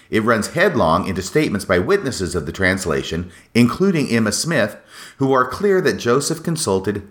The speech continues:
no books or papers at any time during the process.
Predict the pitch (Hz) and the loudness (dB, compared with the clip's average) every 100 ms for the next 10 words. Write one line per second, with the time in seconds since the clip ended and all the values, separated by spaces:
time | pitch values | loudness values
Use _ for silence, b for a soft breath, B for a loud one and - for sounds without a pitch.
0 | _ 127 175 233 175 98 73 - - _ | _ -2 2 2 2 0 0 -4 -8 _
1 | - 175 196 113 90 - 85 - B - | 0 2 2 2 0 0 -4 -4 B 0
2 | 101 - 135 202 196 87 78 82 82 - | 0 2 2 2 2 0 0 0 -4 -12
3 | _ 92 87 87 98 - 170 175 - - | _ -2 0 0 -2 2 2 2 -2 -4
4 | - - | -6 -16